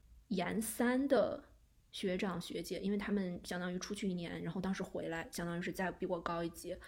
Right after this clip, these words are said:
或者是比我高一级的学长学姐目前在外面，但是大家因为都很难找到工作，就会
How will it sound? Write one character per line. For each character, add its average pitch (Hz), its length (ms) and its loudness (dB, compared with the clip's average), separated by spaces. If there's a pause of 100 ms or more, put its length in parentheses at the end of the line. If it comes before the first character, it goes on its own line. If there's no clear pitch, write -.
(160)
或 269 120 4
者 233 140 10
是 233 120 4
比 220 120 2
我 220 160 8
高 208 300 4
一 226 100 4
级 175 240 -6
的 170 320 0 (240)
学 190 140 0
长 185 160 0
学 180 100 -4
姐 180 160 -2
目 214 140 6
前 190 200 0
在 190 180 0
外 226 200 4
面， 196 240 0 (480)
但 226 100 8
是 247 80 6
大 254 160 6
家 254 240 6
因 262 120 4
为 269 80 6
都 269 120 8
很 220 220 2
难 214 180 -4
找 240 160 4
到 185 160 4
工 190 220 4
作， 202 160 4
就 220 80 4
会 220 240 8